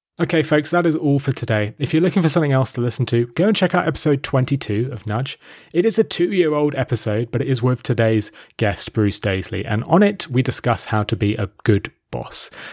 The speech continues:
Seventy-five percent of Americans hate their boss, and on the show, Bruce explains why this is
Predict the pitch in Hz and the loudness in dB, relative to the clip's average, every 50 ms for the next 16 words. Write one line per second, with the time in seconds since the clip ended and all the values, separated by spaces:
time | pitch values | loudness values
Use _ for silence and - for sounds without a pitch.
0 | - - - - - - 165 170 160 180 147 165 147 - 156 139 139 135 - - | -16 -12 -6 -4 -2 0 0 2 2 2 2 2 2 2 2 4 4 2 2 0
1 | - 127 - - 123 110 104 - 107 110 110 113 117 117 110 - - 104 98 - | 0 0 2 2 2 2 0 0 0 0 2 4 4 2 2 2 0 -2 0 0
2 | - 123 123 - - 107 104 101 - - 104 113 110 - - - - - - - | 0 -2 -2 -2 -4 -4 -4 -4 -2 0 0 0 0 -2 -4 -8 -8 -10 -16 -20
3 | - - - 120 117 139 151 151 143 139 - - 123 117 117 117 110 117 135 135 | -18 -8 -2 0 2 2 4 2 2 2 2 2 2 4 2 2 0 0 2 2
4 | 143 135 - - 127 120 - - 131 127 123 117 - - 110 110 120 131 147 165 | 2 0 0 -4 -8 -8 -4 -2 0 0 0 0 -2 -2 0 2 2 4 4 2
5 | 160 160 120 - - 92 90 95 98 - | 2 0 0 -2 -4 -6 -4 -6 -6 -10